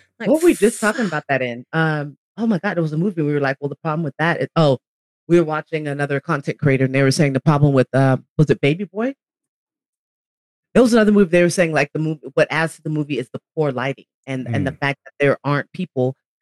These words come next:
Speaker 2: in Hollywood, and that leads to the
Speaker 3: Yeah.
Speaker 2: whole, like, behind the, the, behind the, the ma-,
Speaker 1: Mm-hmm.
Speaker 2: the camera, even in front of the camera, behind the camera, we don't have enough talent that would be able to help, you know, like you said, lighting or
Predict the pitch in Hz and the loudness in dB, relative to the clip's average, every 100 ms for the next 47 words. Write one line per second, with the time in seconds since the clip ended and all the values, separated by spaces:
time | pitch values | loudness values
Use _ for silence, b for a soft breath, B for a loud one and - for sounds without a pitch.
0 | _ - 135 143 160 220 165 139 127 156 | _ -4 -2 0 2 2 2 2 0 -6
1 | 170 151 - - 135 131 123 - 107 151 | -8 -10 -8 -8 -6 -4 -4 -4 0 2
2 | 139 127 127 - 123 165 151 143 - - | 2 -2 -6 -6 -2 0 0 -2 -6 -12
3 | - 131 151 147 135 _ - 135 - 208 | -8 -4 -2 -4 -6 _ -4 -2 -2 -4
4 | 196 - 202 190 104 - 156 147 131 175 | -6 -6 -6 -6 -6 -2 0 0 -4 -2
5 | 214 175 147 131 127 123 160 156 - 196 | -2 -2 -2 -4 -4 -4 -4 -4 -4 -4
6 | 170 139 _ _ - 143 139 151 143 131 | -2 -4 _ _ 2 4 4 0 -2 -6
7 | 151 139 - 160 226 185 139 - _ _ | -4 -6 -6 -4 -4 -4 -8 -12 _ _
8 | _ 131 139 127 139 139 135 135 - 127 | _ -4 -2 0 -2 0 0 -2 -8 -8
9 | 131 110 _ _ _ _ _ 156 135 120 | -8 -10 _ _ _ _ _ 0 2 2
10 | 123 151 143 147 - 143 135 117 113 - | 0 -2 -4 -4 -2 -2 -2 -4 -10 0
11 | 127 117 113 110 110 107 | 0 2 2 2 0 -2